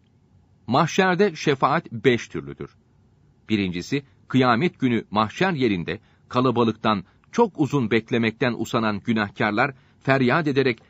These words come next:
hesabın bir an önce yapılmasını isteyeceklerdir. Bunun için şefaat olunacaktır. İkincisi, sualin ve hesabın kolay ve çabuk olması için şefaat edilecektir. Üçüncüsü,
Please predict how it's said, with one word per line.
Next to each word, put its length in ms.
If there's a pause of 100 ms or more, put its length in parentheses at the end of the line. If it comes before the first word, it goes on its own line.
(120)
hesabın 640
bir 100
an 120
önce 220
yapılmasını 600
isteyeceklerdir. 920 (720)
Bunun 240
için 340
şefaat 480
olunacaktır. 720 (1400)
İkincisi, 560 (540)
sualin 540
ve 120
hesabın 480
kolay 400
ve 140
çabuk 340
olması 380
için 300 (200)
şefaat 480
edilecektir. 640 (920)
Üçüncüsü, 640